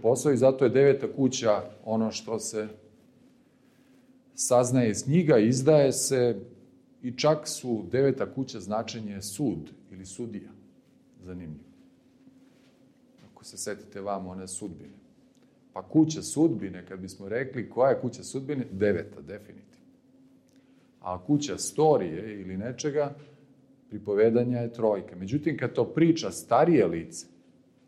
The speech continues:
starija storija ili s-, star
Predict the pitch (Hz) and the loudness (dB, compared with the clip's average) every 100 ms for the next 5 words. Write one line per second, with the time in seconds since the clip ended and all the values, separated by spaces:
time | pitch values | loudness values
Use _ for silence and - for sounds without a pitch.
0 | _ _ _ _ _ _ _ _ - - | _ _ _ _ _ _ _ _ -16 -6
1 | - 113 117 104 82 - - 92 90 110 | 0 2 4 2 0 -4 0 2 2 0
2 | 160 143 101 98 95 - - _ _ - | -2 -4 -10 -12 -12 -14 -20 _ _ -6
3 | - 120 | 0 0